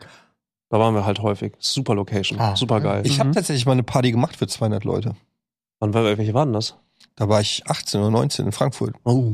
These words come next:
Speaker 3: Party gemacht.
Speaker 2: Du gemacht?
Speaker 3: Ja.
Speaker 2: Oder mit, mit so einem Freundesverbund?
Speaker 3: Mit einem
Speaker 2: Oh.
Speaker 3: Kumpel zusammen.
Speaker 2: Mhm.
Speaker 3: Haben wir eine, eine Party gemacht.
Speaker 1: Und war
Speaker 3: Zweihundert
Speaker 1: gut?
Speaker 3: Leute. Das Problem war, die Location war ziemlich scheiße, weil es war ein großer Raum, wo wir Boxen aufgestellt haben, D J,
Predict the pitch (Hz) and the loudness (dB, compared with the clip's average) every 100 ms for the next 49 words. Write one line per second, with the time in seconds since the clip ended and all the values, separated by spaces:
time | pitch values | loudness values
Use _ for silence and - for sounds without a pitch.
0 | 95 143 117 98 90 - 143 220 160 - | 0 0 0 0 -2 -2 0 2 0 2
1 | 127 123 147 139 143 143 143 139 127 120 | 2 4 4 4 4 2 2 4 2 2
2 | - 131 123 - 120 120 135 120 - 139 | 2 2 2 0 0 2 2 2 0 0
3 | 147 117 160 151 117 113 104 95 113 131 | 0 2 0 2 0 0 2 2 2 2
4 | - 120 117 117 113 110 107 131 117 - | 0 2 4 4 4 2 0 -2 -2 0
5 | 139 123 107 101 92 - - _ - - | 0 2 2 2 0 -4 -16 _ -8 0
6 | 135 117 113 110 113 127 - _ - - | 2 4 2 2 0 -4 -6 _ -12 -8
7 | - 127 - - _ _ _ - - 151 | -8 -8 -10 -16 _ _ _ -10 -2 2
8 | 160 180 151 139 - 156 - 131 - 135 | 2 4 4 2 2 0 2 0 0 -2
9 | 127 - 123 156 120 117 113 127 123 120 | 0 2 2 2 2 2 2 4 4 4
10 | 117 - - - - 135 170 147 170 170 | 2 -6 -20 -10 -2 0 2 2 2 0
11 | 131 127 147 196 147 131 120 143 147 - | 4 4 4 4 2 4 4 2 0 -2
12 | 170 147 147 143 - 151 147 143 147 139 | 2 2 2 -2 0 2 2 4 4 4
13 | 143 127 151 147 | 2 2 0 2